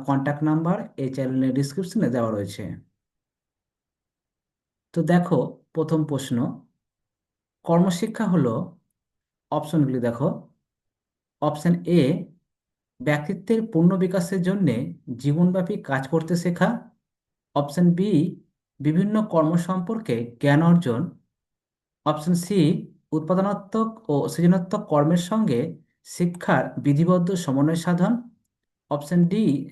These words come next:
শিক্ষার সমস্ত উদ্দেশ্য পূরণের লক্ষ্যে বৃত্তিমুখী কর্ম সম্পাদন। তাহলে, আহ, কর্মশিক্ষা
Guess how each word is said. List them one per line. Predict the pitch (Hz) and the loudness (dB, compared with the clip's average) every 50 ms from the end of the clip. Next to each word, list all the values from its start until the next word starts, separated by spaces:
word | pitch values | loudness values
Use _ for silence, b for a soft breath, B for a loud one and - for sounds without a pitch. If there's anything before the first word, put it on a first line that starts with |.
| - _ - | -16 _ -20
শিক্ষার | - - 196 180 180 - - 208 196 | -12 -8 -8 -8 -6 -4 -4 -4 -4
সমস্ত | - - 175 170 185 175 - - - | -4 -2 -2 0 0 -2 -4 -4 -2
উদ্দেশ্য | 180 165 151 139 - - 185 175 | -2 -2 -2 -4 -6 -6 -6 -6
পূরণের | 175 185 180 185 190 190 190 190 190 | -4 -2 0 0 0 0 0 0 0
লক্ষ্যে | 190 196 196 - - 151 120 117 147 143 - b b b b b b | -2 -2 -4 -4 -2 0 0 0 -2 -4 -10 b b b b b b
বৃত্তিমুখী | 131 117 160 165 165 160 190 190 185 196 175 - - 151 127 - - - - _ - | -4 0 0 0 2 0 0 0 0 0 0 0 0 0 0 0 -2 -8 -14 _ -4
কর্ম | - 165 160 165 170 | 0 0 2 2 0
সম্পাদন। | 156 - - 143 127 117 123 120 110 107 104 101 98 95 - - _ _ _ _ _ _ _ _ _ _ _ _ _ _ _ _ _ _ _ _ _ _ _ _ - | 0 0 0 0 0 0 -2 -4 -4 -6 -6 -8 -8 -10 -12 -16 _ _ _ _ _ _ _ _ _ _ _ _ _ _ _ _ _ _ _ _ _ _ _ _ -2
তাহলে, | 180 180 190 208 214 220 220 220 | 0 0 0 2 2 2 4 2
আহ, | 220 - - - - - - - - - | 2 0 -4 -10 -18 -20 -18 -16 -8 -2
কর্মশিক্ষা | - 160 165 175 190 175 - - 208 - - - - 165 | 2 2 4 4 4 2 0 -2 -6 -6 -6 -2 0 0